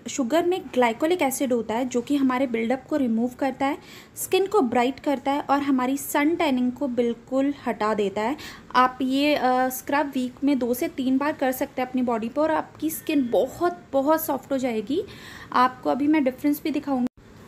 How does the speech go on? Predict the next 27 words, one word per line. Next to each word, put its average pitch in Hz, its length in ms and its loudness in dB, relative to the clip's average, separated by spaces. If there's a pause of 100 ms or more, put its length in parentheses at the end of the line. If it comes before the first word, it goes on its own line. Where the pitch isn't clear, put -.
(140)
जिसको 285 460 0
मैंने 339 300 4
guys, 349 380 2
अ, 269 380 2
scrub 262 340 -4
किया 285 200 -2
है 294 60 0
वो 294 100 -2
काफ़ी 269 360 -2
bright 240 360 0
लग 269 180 0
रहा 277 100 2
है, 294 140 0
plus 269 320 0
बहुत 247 420 2
soft 247 340 -2
लग 240 160 -2
रहा 247 100 0
है। 294 60 -2
उसके - 360 -4
बाद 302 300 0
हम 339 120 0
कोई 285 260 0
भी 269 120 0
अच्छा - 360 -4
moisturizer 277 680 0
लगाएंगे। 277 540 0